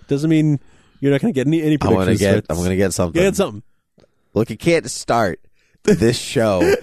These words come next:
Speaker 1: <laughs>
Speaker 2: with that big of a prediction, Martian Manhunter,
Speaker 1: <laughs> And then, like,
Speaker 2: and then
Speaker 1: never
Speaker 2: just never.
Speaker 1: What if that's your curse?
Speaker 2: Ah.
Speaker 1: All right, let's, let's move
Speaker 2: The
Speaker 1: on.
Speaker 2: Martian curse.
Speaker 1: The Martian curse.
Speaker 2: Okay. Mon-El comes by with some club soda. Wicked cute.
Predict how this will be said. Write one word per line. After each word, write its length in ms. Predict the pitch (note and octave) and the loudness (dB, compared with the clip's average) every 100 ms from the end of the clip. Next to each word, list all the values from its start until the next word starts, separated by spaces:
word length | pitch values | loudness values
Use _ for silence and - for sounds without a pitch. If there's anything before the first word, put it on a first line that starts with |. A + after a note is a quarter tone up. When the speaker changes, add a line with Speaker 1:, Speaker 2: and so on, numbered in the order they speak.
| - | -8
Speaker 1:
<laughs> 160 | - A2+ | -4 0
Speaker 2:
with 240 | A2+ F2+ | 0 0
that 300 | A2 B2+ - | -2 -4 -2
big 160 | B2+ B2+ | -2 0
of 80 | |
a 60 | B2 | -2
prediction, 400 | A#2 A#2+ - F#2 | -2 -2 -4 -2
Martian 340 | G2+ A2 A2+ | 0 0 -2
Manhunter, 640 | A#2 A2 F#2+ F#2 F2 E2+ E2 | 0 0 0 -2 0 -2 -4
Speaker 1:
<laughs> 120 | - | -2
And 160 | G#3 F3 | 0 0
then, 180 | E3+ | -2
like, 260 | D#3+ D#3 C#3 | 0 -2 0
Speaker 2:
and 160 | A2+ D#3+ | 0 2
then 140 | E3 | 2
Speaker 1:
never 120 | E3 | 2
Speaker 2:
just 200 | E3 - | -2 -10
never. 680 | A#2 A#2 A2+ A#2 A#2 A#2 G#2+ G2+ | -8 -6 -2 0 0 0 0 -2
Speaker 1:
What 220 | - C#3 | -2 -2
if 60 | C#3+ | -2
that's 200 | C#3+ D#3 | -2 -2
your 100 | D3 | -2
curse? 480 | D#3+ F#3+ - - - - | 0 0 -2 -10 -18 -8
Speaker 2:
Ah. 600 | - E3 - - - - - | -2 -2 -2 -4 -8 -8 -2
Speaker 1:
All 80 | |
right, 140 | C#3+ G#2 | -2 -2
let's, 260 | A2 - | -6 -2
let's 180 | D3 C3+ | -2 0
move 80 | C3+ | -2
Speaker 2:
The 60 | F2 | 0
Speaker 1:
on. 60 | |
Speaker 2:
Martian 360 | F2 F2+ - D#2+ | 0 0 -4 -6
curse. 380 | - A#2+ D#2+ E3 | -2 0 -2 -2
Speaker 1:
The 80 | |
Martian 520 | D#3 E3 - - E3 B2+ | 0 0 -2 -4 -4 -4
curse. 480 | - G#2 - - _ _ - | -10 -14 -18 -20 _ _ -4
Speaker 2:
Okay. 760 | F2 F2 E2+ - G2+ F2 D#2 - | 0 0 -2 -2 0 0 -6 -8
Mon-El 640 | G2 A2 A2+ A2+ A2 G#2+ - | -6 -4 -2 -2 -2 -2 -6
comes 380 | - G2+ F#2+ F#2 | -2 -2 -2 -4
by 540 | F#2 F2+ F2+ F2 E2+ D2 | -2 0 0 0 -4 -4
with 180 | F2 D#2+ | -4 -4
some 200 | - D#2+ | -6 -8
club 320 | - F2 D#2 | -4 -2 -2
soda. 520 | - F2 E2 E2 D#2+ - _ _ _ _ _ _ _ _ _ - | -2 0 0 0 -2 -6 _ _ _ _ _ _ _ _ _ -8
Wicked 380 | E2+ E2+ D#2+ - | -4 -4 -6 -4
cute. 480 | E2 D#2 C#2+ - | -2 -2 -4 -12